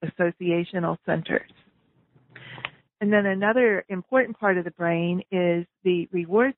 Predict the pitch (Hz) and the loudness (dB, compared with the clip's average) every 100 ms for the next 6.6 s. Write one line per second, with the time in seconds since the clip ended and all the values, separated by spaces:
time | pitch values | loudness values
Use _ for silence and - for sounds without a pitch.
0 | _ 170 160 170 165 165 - 170 - 160 | _ -4 0 -2 -2 -6 -6 -10 -2 0
1 | 170 196 - - - _ 214 220 220 - | 0 -4 -8 -16 -20 _ -8 0 0 0
2 | 196 208 202 226 240 254 262 - 202 190 | -2 -2 0 2 2 2 -2 -6 -2 0
3 | 180 180 - _ _ - 254 208 190 - | 0 -2 -4 _ _ -4 2 2 2 -2
4 | 185 180 - 214 202 196 - 180 - 175 | 0 -2 -2 -2 2 2 0 -6 -6 -6
5 | 185 175 - 175 180 185 180 175 175 - | -2 -2 -2 -4 0 0 0 -2 -4 -4
6 | - 190 180 190 - | -4 -2 0 0 -2